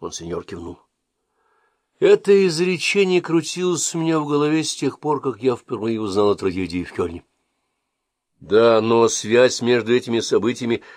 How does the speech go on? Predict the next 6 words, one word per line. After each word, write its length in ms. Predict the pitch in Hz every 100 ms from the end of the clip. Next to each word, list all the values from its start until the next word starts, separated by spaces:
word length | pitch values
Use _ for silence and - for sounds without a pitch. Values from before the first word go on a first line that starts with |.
| _
весьма 540 | 101 104 - 107 123 143
призрачна», — 800 | 180 208 180 123 117 - 110 - _
продолжал 400 | - 98 85 95
упорствовать 480 | 90 - 90 - 92
Грей. 220 | 92 90 _ _ _ _ _
«Возможно, 760 | - 139 107 123 120 90 95